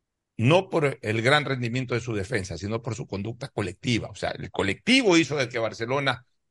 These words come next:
más las extraordinarias atajadas de Burray, más la buena actuación de Sosa, y, y también los errores en la definición de los jugadores de Liga, ayudaron a esto.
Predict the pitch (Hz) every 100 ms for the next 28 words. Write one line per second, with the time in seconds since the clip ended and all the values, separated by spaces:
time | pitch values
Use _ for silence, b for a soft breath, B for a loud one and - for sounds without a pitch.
0 | _ _ - 117 113 110 101 107 - 113
1 | 107 127 156 143 147 139 131 143 139 139
2 | 127 143 135 110 101 104 127 135 123 123
3 | 135 127 123 151 - 123 123 _ _ _
4 | - 120 120 135 139 151 165 - 147 135
5 | 139 127 120 - 135 135 123 123 120 113
6 | 135 131 127 120 131 127 139 131 104 -
7 | _ _ _ - 123 127 120 139 131 117
8 | 170 151 -